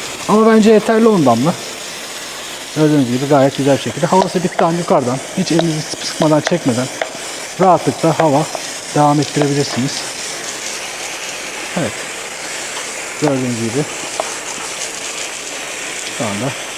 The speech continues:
gayet güzel bir şekilde köpük veriyor bence. Yani motor yıkamamız için ideal bir köpük seviyesi. Evet,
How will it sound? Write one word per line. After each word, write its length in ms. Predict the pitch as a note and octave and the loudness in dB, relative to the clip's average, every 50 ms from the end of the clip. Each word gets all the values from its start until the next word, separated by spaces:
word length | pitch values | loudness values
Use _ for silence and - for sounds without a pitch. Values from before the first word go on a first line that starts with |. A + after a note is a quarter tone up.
| - - - - - - - - - - - - - | -10 -10 -10 -10 -8 -6 -6 -6 -6 -6 -8 -2 2
gayet 280 | C3+ C3 C3 B2 - | 4 4 4 4 2
güzel 240 | - A#2+ C3+ C3+ B2+ | 2 4 4 4 4
bir 40 | - | 4
şekilde 300 | - A#2+ - - A#2 C3+ | 0 -2 -2 0 0 0
köpük 360 | - - B2+ - C#3+ C3 - | 2 0 0 0 0 2 4
veriyor 240 | C3+ B2 C3+ C#3 B2 A#2+ G#2+ | 4 6 6 6 4 4 2
bence. 200 | G2+ G2 C3 D3+ - - - - - - - - - - - - - - - - - - - - - - - - - - - - - - - - - - - - - - - - - - - - - - - - - - - - - - - - - - | 0 0 0 0 -2 -2 -6 -10 -10 -10 -10 -10 -12 -12 -12 -12 -12 -12 -12 -12 -12 -10 -10 -10 -10 -10 -10 -10 -10 -10 -10 -10 -10 -10 -10 -10 -10 -8 -8 -6 -6 -8 -8 -8 -8 -10 -10 -10 -10 -10 -10 -10 -10 -10 -10 -10 -10 -12 -12 -10 -8 -8
Yani 140 | A#2 A2+ G#2+ | -6 -4 -2
motor 260 | B2+ C3+ - - C#3+ | 0 0 2 2 2
yıkamamız 500 | C#3 C3 - D3+ C#3 C3+ C3 A#2+ G#2+ - | 2 2 2 4 4 4 4 2 0 -2
için 160 | - - D#3+ - - - - - - - | -2 0 0 0 -2 -8 -10 -6 -4 -2
ideal 220 | B2 D3 C3 B2 A#2+ | 2 2 2 2 2
bir 60 | C3+ | 0
köpük 280 | - - C#3 - C#3+ - | -2 -2 -2 -2 -4 -2
seviyesi. 480 | - C3+ A2+ G#2+ G#2+ - - - D#3 - - - - - - - - - - - - - - - - - - - - - - - - - | 0 0 2 0 -2 -4 -4 -4 -6 -6 -6 -10 -12 -12 -12 -12 -14 -14 -12 -12 -12 -12 -12 -12 -12 -12 -12 -12 -12 -12 -12 -10 -10 -8
Evet, 120 | - | -8